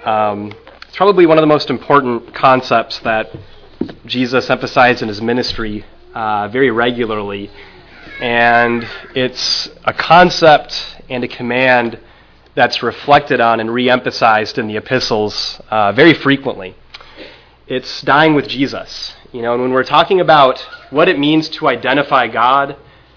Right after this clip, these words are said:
and how do we identify with God, how do we, how do we recognize God, how do we make sure we're in union with God?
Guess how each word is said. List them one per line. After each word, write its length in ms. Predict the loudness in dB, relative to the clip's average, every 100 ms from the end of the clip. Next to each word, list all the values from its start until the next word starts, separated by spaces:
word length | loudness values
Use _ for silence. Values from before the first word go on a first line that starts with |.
| _ _
and 440 | -8 -4 -2 -4 -8 -14
how 400 | -8 4 6 6
do 100 | 4
we 220 | 4 4
identify 560 | 2 2 2 4 4 4
with 260 | 2 -2
God, 200 | -2 -2
how 120 | 2 2
do 60 |
we, 280 | 4 0 -4 -20 _ _ _ _ _
how 120 | 0
do 40 | 4
we 80 | 4
recognize 680 | 4 4 2 4 4 4
God, 440 | 2 2 2 0 -10 _ _ _ _ -8
how 220 | 0 2
do 40 |
we 120 | 2
make 240 | 0 -2 -4
sure 240 | -2 -2
we're 160 | 0 0
in 240 | 0 -4
union 360 | -4 -2 -4 -8
with 200 | -10 -8
God? 340 | -8 -8 -14